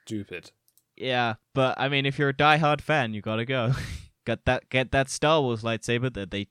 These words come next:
Speaker 2: charge you money still for. You don't get that included in your payments.
Speaker 1: Well, carrying on with Marvel, uh, Marvel has just released the Loki trailer.
Speaker 2: Yep. Uh, lots of fun stuff in there.
Speaker 1: I love this
Speaker 2: Um,
Speaker 1: trailer.
Speaker 2: yeah, it's a very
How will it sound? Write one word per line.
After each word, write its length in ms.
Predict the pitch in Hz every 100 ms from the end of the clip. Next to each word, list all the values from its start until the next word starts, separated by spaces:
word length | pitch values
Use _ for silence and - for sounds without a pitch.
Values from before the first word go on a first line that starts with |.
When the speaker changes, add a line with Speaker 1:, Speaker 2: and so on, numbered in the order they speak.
| _
Speaker 2:
charge 300 | - 113 113
you 80 | 123
money 300 | 127 143 117
still 260 | - 110 104
for. 240 | - 113
You 100 | 101
don't 240 | 110 117
get 220 | 110 113 -
that 160 | 117
included 460 | 113 - 120 120 113
in 100 | 120
your 100 | 123
payments. 680 | 139 139 110 107 - - - _ _ _ 160
Speaker 1:
Well, 100 | 156
carrying 380 | - 202 202 190
on 100 | 190
with 120 | 170
Marvel, 420 | 185 190 208 226 -
uh, 240 | 156 160
Marvel 400 | 160 165 180 190 165
has 140 | 175
just 200 | 165 -
released 460 | 147 147 160 - - -
the 260 | 139 135
Loki 300 | 127 143 156 185
trailer. 320 | 196 208 277 _ -
Speaker 2:
Yep. 260 | 120 185 _ _ _ _
Uh, 340 | 107 107 104 104
lots 340 | 107 127 - 127
of 260 | 117 104 -
fun 600 | - - 123 127 127 143 _ _
stuff 680 | - - - 123 165 - - 127
in 180 | 131
there. 320 | 135 147 196 226 _
Speaker 1:
I 100 | -
love 200 | 143 170
this 100 | - 220
Speaker 2:
Um, 40 |
Speaker 1:
trailer. 280 | 185 190 254 _ - - - _
Speaker 2:
yeah, 220 | 156 190
it's 160 | 117 -
a 40 | 127
very 280 | 170 165